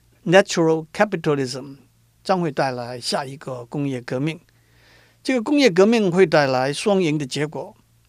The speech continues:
让我们的经济更蓬勃，生活过得更舒适，而同时我们的生活环境变得更干净、更安全、更美丽。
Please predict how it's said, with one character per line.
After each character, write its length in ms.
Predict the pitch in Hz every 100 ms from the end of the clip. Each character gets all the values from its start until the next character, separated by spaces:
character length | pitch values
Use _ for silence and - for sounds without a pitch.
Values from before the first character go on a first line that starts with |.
| _
让 180 | - 180
我 140 | 151 131
们 420 | 139 139 151 180
的 100 | 143
经 300 | - 226 208
济 340 | 254 196 147 - -
更 180 | 175
蓬 220 | 135 147 151
勃， 240 | 127 - _ _ _
生 280 | - - 214
活 360 | 160 156 175 220 _
过 120 | 214
得 240 | 160 147 135
更 220 | 202 170
舒 320 | - - 185 175
适， 360 | - 170 135 143 _ _ _ _
而 120 | -
同 200 | 151 139
时 160 | 139 135
我 360 | 127 - 143
们 80 | 127
的 80 | 139
生 180 | - 147
活 140 | 151
环 240 | 127 127 147
境 240 | 180 151 _ _ _ _
变 160 | 165 131
得 120 | 131
更 260 | - 147 127
干 200 | 151 143
净、 280 | 190 147 - _ _ -
更 160 | 165
安 240 | 139 147 143
全、 260 | - 120 143 _ _ - -
更 160 | 180 143
美 220 | 127 120
丽。 260 | 151 -